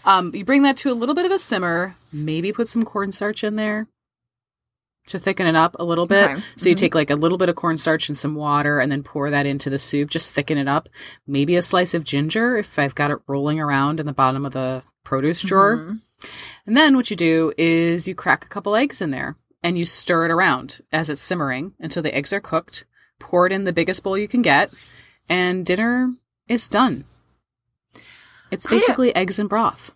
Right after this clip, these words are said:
Speaker 2: Yeah, I don't ever do this, Kate, and I should 'cause I love egg drop soup.
Speaker 1: It is, <laughs> it is so delicious. It is really cheap. I used to make it when I was dirt poor when I first started teaching.
Speaker 2: Mm-hmm.
Speaker 1: Um, and it's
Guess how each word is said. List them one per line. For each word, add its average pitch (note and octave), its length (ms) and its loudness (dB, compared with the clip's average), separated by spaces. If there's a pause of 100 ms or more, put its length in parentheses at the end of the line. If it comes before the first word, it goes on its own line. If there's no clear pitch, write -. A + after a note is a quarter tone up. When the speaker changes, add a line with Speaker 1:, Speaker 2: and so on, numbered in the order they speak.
(120)
Speaker 2:
Yeah, D4+ 300 -2
I D4 120 -4
don't F#4 160 2
ever A#3 260 0
do G#3+ 160 0
this, A3+ 180 2
Kate, C#4 280 0
and G#3 120 -2
I F#3 80 0
should A3+ 300 -4
'cause - 120 -10
I D#3 100 -4
love E3 460 2
egg D3+ 180 -2
drop - 220 -4
soup. - 260 -10 (680)
Speaker 1:
It C4+ 120 4
is, C#4+ 220 4 (180)
<laughs> - 160 -20
it - 720 -4
is B3 260 -2 (500)
so - 460 0
delicious. E3+ 760 -2 (400)
It F3 140 0
is D#3 440 2 (460)
really G3+ 340 0
cheap. D#3 460 -2 (320)
I D#3+ 60 0
used F3 220 0
to G3 60 -4
make F#3+ 160 0
it G3+ 120 4
when D3+ 120 -2
I C3+ 40 -2
was C#3 160 -4 (100)
dirt F3 240 0
poor D#3 300 0
when D3+ 100 -8
I B2+ 60 -2
first C#3+ 280 -6
started E3+ 220 -6
teaching. C3+ 540 -8 (180)
Speaker 2:
Mm-hmm. F#3+ 280 -6
Speaker 1:
Um, C#3+ 520 2 (280)
and G3+ 120 0
it's - 300 -4